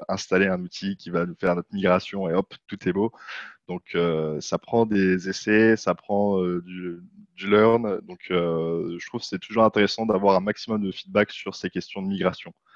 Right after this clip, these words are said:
Euh, c'est quelque chose qui est assez hybride. Sou-, souvent, en fait, ce qui va se passer quand on a une infrastructure qui n'est pas as code, c'est qu'on va se dire, « Bon, bah, maintenant, tout ce qu'on va faire, on va le faire as code. » Mais ce qui est en legacy, bah, on va continuer à le maintenir comme ça jusque progressivement, ça tombe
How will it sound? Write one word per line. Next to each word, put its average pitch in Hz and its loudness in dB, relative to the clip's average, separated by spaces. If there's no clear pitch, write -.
Euh, 87 -8
c'est - -10
quelque 98 -4
chose 117 -4
qui - -4
est 92 6
assez 90 0
hybride. 95 0
Sou-, - -16
souvent, 117 0
en 117 6
fait, 110 2
ce - -14
qui - -2
va 98 6
se - -18
passer 110 2
quand 87 -6
on 95 -8
a 95 2
une 95 -2
infrastructure - -6
qui - -12
n'est 90 0
pas 92 2
as 90 0
code, 113 2
c'est - -8
qu'on 87 -10
va 90 0
se 90 -6
dire, « 113 0
Bon, 104 -6
bah, 92 -2
maintenant, 107 -4
tout - -8
ce - -12
qu'on 98 -8
va 95 2
faire, 117 4
on 92 -4
va 87 4
le 87 0
faire 104 0
as - -4
code. » 90 -2
Mais 90 2
ce - -12
qui - -2
est 110 6
en 101 4
legacy, 101 2
bah, 104 2
on 90 2
va 90 2
continuer - -4
à 104 6
le 101 -2
maintenir 95 -2
comme 95 -6
ça 110 2
jusque 98 -12
progressivement, 95 -2
ça - -4
tombe 98 -6